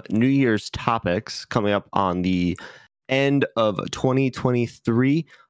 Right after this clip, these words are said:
Uh, note that the episodes are not gonna release on their normal schedule.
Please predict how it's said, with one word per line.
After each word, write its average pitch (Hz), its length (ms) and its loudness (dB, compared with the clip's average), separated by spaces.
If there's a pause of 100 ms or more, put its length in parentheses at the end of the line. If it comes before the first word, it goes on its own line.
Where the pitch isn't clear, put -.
(180)
Uh, 107 240 2 (160)
note 117 420 2
that 101 380 0
the 104 180 0
episodes 120 640 0
are 101 180 2
not 98 320 2
gonna 107 160 2
release 98 360 0
on 95 120 2
their 92 140 4
normal 95 280 2
schedule. 147 680 0